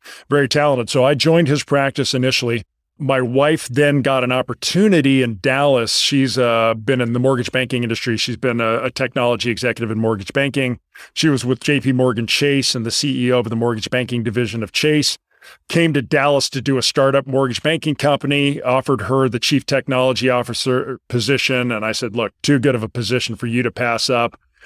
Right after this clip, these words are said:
Um, I can practice medicine anywhere." So I jumped to Dallas. I instantly joined a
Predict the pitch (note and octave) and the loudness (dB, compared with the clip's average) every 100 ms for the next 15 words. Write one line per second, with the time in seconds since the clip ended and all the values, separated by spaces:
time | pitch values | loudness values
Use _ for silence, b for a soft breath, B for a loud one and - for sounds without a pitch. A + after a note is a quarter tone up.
0 | B B2+ A#2 A2+ C#3 D3+ B2+ C#3+ B2+ B2+ | B -4 -2 -2 -2 -2 0 -2 0 -4
1 | B2+ B2 A#2+ B2 A#2 A#2+ B2 A2+ G#2+ G#2+ | -2 -2 -2 -2 -2 0 0 0 0 0
2 | - A#2+ A2+ - _ _ _ _ _ C3+ | 0 0 0 -6 _ _ _ _ _ -2
3 | C#3 F#2+ D3+ D3+ - - - C#3+ B2 C#3+ | -2 0 2 2 0 -12 -8 -6 0 2
4 | C#3+ C#3+ C#3+ - - B2 C#3 F3 E3+ - | 4 2 2 0 0 0 0 0 0 0
5 | F#3 D3+ C#3 G2 D3 C#3 C#3 B2+ - | 0 0 -2 0 0 0 0 0 -2